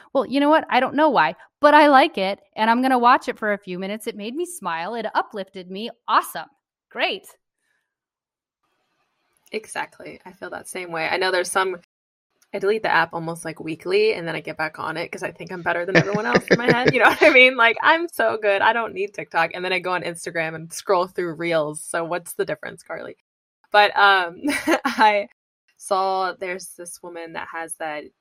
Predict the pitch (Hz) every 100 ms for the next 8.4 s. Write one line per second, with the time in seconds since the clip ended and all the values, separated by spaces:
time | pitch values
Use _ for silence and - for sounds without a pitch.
0 | _ - 160 - - 320 349 349 - 165
1 | - 175 202 262 285 285 _ - 196 190
2 | 190 175 - 170 - - 202 180 165 _
3 | _ _ _ _ _ _ _ _ _ _
4 | _ - 175 165 - - - - 170 165
5 | 160 160 165 165 170 170 165 165 165 165
6 | 190 180 202 214 170 151 143 143 - 165
7 | - 151 156 143 165 - - - 170 -
8 | - - - -